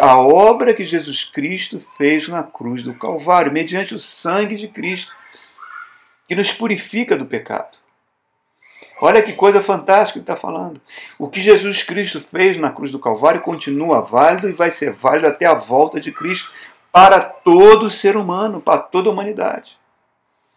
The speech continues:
Então João tá estabelecendo aqui nesses dois versos que nós lemos, um princípio, antes de tudo, ético, né? Porque nosso Deus é santo, então a ética faz parte da santidade.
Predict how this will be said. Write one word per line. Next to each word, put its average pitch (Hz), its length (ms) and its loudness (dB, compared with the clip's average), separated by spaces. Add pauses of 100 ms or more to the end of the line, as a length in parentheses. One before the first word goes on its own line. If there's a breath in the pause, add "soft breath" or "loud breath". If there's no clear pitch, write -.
(800 soft breath)
Então 226 360 2
João 208 240 2
tá 214 80 4
estabelecendo 160 760 0
aqui 123 140 -8
nesses 120 280 -6
dois 107 280 -6
versos 139 340 -2
que 208 80 -20
nós 107 160 -20
lemos, 139 600 -10 (760 soft breath)
um 180 80 -10
princípio, - 1040 -4 (420 loud breath)
antes 262 280 2
de 151 100 -6
tudo, 156 580 -8 (120)
ético, 165 680 4 (160)
né? 185 340 -2 (380)
Porque 135 460 -2
nosso 131 380 0
Deus 120 240 -2
é 110 80 0
santo, 165 580 -4 (340 loud breath)
então 160 300 2
a 127 160 6
ética 156 600 2
faz 131 260 -2
parte 180 460 2
da 127 100 -4
santidade. 104 800 -10